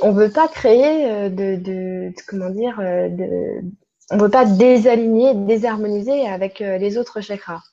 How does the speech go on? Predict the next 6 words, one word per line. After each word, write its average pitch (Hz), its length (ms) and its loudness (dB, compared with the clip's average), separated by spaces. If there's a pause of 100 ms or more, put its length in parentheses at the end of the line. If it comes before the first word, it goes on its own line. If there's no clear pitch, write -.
(220)
d'accord ? 254 400 -2 (720)
Donc, 208 280 0
euh, 190 640 6
il 185 80 -4
faut 254 160 0
qu'on 190 280 0